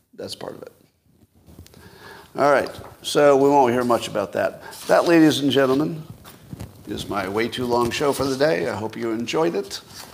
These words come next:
Um, I remind you that if you're looking to buy gifts for this holiday,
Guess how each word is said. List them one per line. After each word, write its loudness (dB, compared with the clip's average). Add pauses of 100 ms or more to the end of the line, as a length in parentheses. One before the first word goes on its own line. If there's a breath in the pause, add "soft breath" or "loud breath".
(460 loud breath)
Um, -2 (300)
I -6
remind 0
you -2
that -2
if -8
you're -2 (100)
looking -2
to -4
buy -2
gifts -4
for -10
this -2
holiday, 0